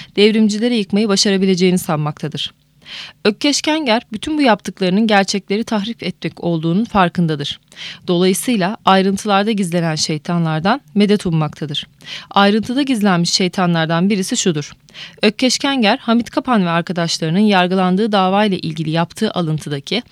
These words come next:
"Askeri yargıtayca onaylanmış" notunu görmezden gelmektedir. Ayrıntıda gizlenmiş şeytanlardan birisi şudur.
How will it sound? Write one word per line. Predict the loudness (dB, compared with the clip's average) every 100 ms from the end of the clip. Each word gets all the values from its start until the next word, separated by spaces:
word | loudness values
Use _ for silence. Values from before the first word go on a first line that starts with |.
| -16 -18 -4
"Askeri | -4 -2 -2 0
yargıtayca | 2 2 0 0 0 2 2
onaylanmış" | 2 4 2 2 4 2 0 -2
notunu | -4 -2 -4 -4 -2
görmezden | 0 2 2 0 -2
gelmektedir. | -4 -6 -6 -10 -10 -8 -10 -12 _ _ _ _ _ _ _ _ _ 2
Ayrıntıda | 4 6 4 2 0
gizlenmiş | -2 0 0 0 0
şeytanlardan | 0 -2 -2 -2 -2 0 0 0
birisi | 0 -2
şudur. | -2 -4 -4 -10